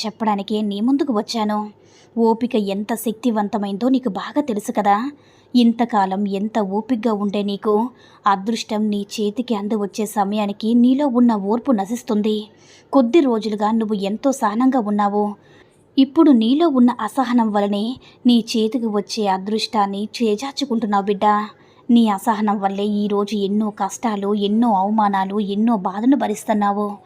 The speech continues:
నీ బాధలన్నింటినీ కూడా నేను గమనిస్తున్నాను. తప్పకుండా నీ బాధలన్నీ కూడా తొలగిస్తాను.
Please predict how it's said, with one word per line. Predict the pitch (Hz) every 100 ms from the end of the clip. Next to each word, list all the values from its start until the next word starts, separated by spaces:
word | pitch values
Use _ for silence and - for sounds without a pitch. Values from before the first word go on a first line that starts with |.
| - - - -
నీ | 269
బాధలన్నింటినీ | 208 202 220 240 196 208 254 302
కూడా | 294 294 302
నేను | 220 247 294
గమనిస్తున్నాను. | 302 320 - 220 208 208 208 - _ - _ -
తప్పకుండా | 240 - 269 240 208 208
నీ | 208 196
బాధలన్నీ | 190 208 220 202 220
కూడా | 285 294 302
తొలగిస్తాను. | 226 208 208 226 208 208 208